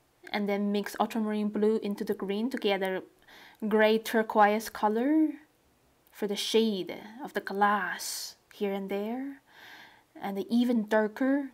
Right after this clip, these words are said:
tone of blue. Just so now it looks more glassy there.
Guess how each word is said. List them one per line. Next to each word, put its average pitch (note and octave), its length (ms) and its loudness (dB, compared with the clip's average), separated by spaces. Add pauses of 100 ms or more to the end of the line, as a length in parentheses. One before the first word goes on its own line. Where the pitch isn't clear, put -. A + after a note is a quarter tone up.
tone A3 480 0
of G#3+ 160 -8 (180)
blue. G#3+ 760 0 (2000)
Just G#3 220 -6
so G3 140 -4
now D4 540 2 (220)
it G#3 120 -2
looks G#3 240 -2
more A3 180 0
glassy A#3+ 840 -4 (1120)
there. G3+ 460 -2